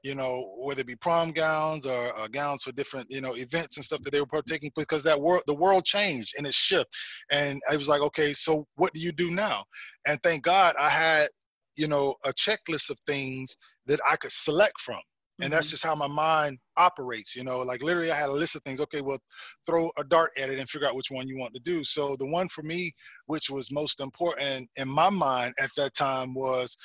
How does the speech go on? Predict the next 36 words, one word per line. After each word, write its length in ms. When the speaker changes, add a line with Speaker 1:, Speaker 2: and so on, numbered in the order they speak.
Speaker 1:
spring 360
into 320
action 460
and 100
create 400
mask, 460
you 120
know? 300
And, 640
um, 580
I 140
instantly 460
got 200
on 160
it, 60
especially 460
when 100
I 100
got 280
word 400
that 300
a 60
lot 240
of 220
the 300
hospitals 880
and 320
healthcare 340
workers 760
and, 420
and, 320
and 180
frontliners 560
and 140
other 160
people 300